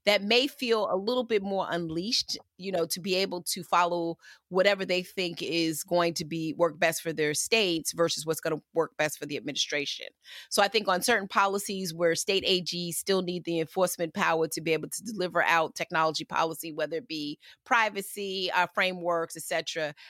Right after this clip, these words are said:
I think that that's still going to be the same case. I think where there may be differences will be driven by what we have seen, for example, around telehealth and telemedicine or other tech policies where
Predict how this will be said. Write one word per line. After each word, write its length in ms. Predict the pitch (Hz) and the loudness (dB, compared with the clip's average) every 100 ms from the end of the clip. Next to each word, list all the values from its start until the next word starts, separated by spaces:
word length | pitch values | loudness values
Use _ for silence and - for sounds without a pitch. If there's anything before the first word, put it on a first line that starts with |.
| - | -2
I 80 | 240 | 0
think 160 | 254 247 | 0 -2
that 120 | 214 | 2
that's 200 | 196 190 | 2 0
still 220 | - 202 | 0 0
going 260 | 190 185 185 | 2 2 0
to 100 | 185 | -2
be 100 | 175 | -8
the 100 | 160 | -8
same 320 | - 180 165 | -2 -2 -2
case. 460 | 165 180 165 240 - | -4 -6 -4 -4 -4
I 80 | 180 | -2
think 220 | 170 170 | -2 -2
where 200 | 175 185 | 0 2
there 160 | 180 | 2
may 180 | 180 175 | 2 2
be 140 | 165 165 | 0 -2
differences 920 | 233 254 254 240 - 208 190 185 - - _ - | 0 2 0 -2 0 0 2 0 -4 -12 _ 2
will 160 | 190 | 2
be 140 | 185 185 | 2 -2
driven 600 | 156 185 214 208 190 175 | -2 2 2 2 -2 4
by 280 | 165 165 | 6 6
what 220 | 165 180 180 | 4 2 2
we 120 | 180 | 0
have 100 | 170 | -2
seen, 240 | - 170 | -2 -4
for 140 | 160 165 | -2 -2
example, 400 | 151 165 165 160 | 2 2 2 0
around 300 | 160 151 147 | 0 -2 0
telehealth 460 | 170 160 156 156 | 0 2 0 -2
and 80 | 143 | -4
telemedicine 720 | 160 156 160 170 170 - 160 | -2 0 2 2 0 -4 -2
or 40 | |
other 200 | 151 160 | 0 -2
tech 220 | - 165 - | -2 -4 0
policies 460 | 156 156 156 156 | 0 0 -2 -4
where 260 | 160 151 | -2 -2